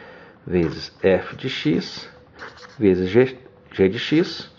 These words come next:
integrado no intervalo de um a dois. Vamos agora calcular a outra parte.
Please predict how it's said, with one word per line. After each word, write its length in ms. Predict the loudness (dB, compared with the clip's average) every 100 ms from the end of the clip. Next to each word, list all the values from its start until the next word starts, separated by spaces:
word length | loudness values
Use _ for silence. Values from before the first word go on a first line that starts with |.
| -20 -20 _ -20 -20 -20 -20 -12 -4
integrado 640 | 4 6 8 6 6 2 -6 -8 -20 -20 -20 -20 -20 -6
no 100 | -2
intervalo 500 | 2 2 4 4 2
de 140 | 0
um 80 | 0
a 60 | 4
dois. 420 | 4 2 -4 -16 -20 _ _ _ -20 -20 -20 -20 -20 -8
Vamos 220 | 0 2 4
agora 260 | 6 4
calcular 380 | 4 0 4 6
a 40 |
outra 240 | 6 4 2
parte. 540 | 2 -2 -4 -12 -14